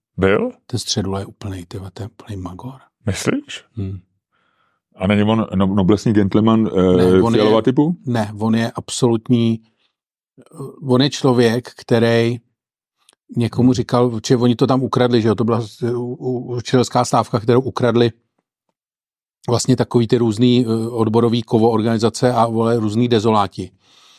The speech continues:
Speaker 2: A
Speaker 1: A nejlepší byla taková ta fotka toho člověka, ono tam bylo za-, kroužkama, který měl asi dvacet zlatých prstenů a rozepli poklopec.
Speaker 2: Jo, jo, jo.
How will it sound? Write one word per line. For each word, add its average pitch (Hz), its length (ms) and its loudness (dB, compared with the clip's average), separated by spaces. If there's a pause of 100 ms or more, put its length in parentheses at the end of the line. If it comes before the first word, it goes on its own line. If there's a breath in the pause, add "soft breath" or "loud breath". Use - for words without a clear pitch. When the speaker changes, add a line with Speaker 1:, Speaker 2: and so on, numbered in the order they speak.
(300 soft breath)
Speaker 2:
A 110 360 2 (160)
Speaker 1:
A 107 60 -2
nejlepší 104 340 0
byla 110 60 4
taková 107 220 0
ta 107 60 -4
fotka 104 280 -2
toho 104 220 2
člověka, 101 380 0
ono 104 160 -2
tam 104 100 2
bylo 104 180 0
za-, 101 80 -2 (500)
kroužkama, 101 600 0 (540 soft breath)
který 101 220 2
měl 104 240 2
asi 104 180 -2
dvacet 101 280 0
zlatých 101 280 2
prstenů - 380 -2
a - 20 4
rozepli 98 300 2
poklopec. 101 580 -4 (100)
Speaker 2:
Jo, 170 300 2
jo, - 20 0
jo. 127 460 0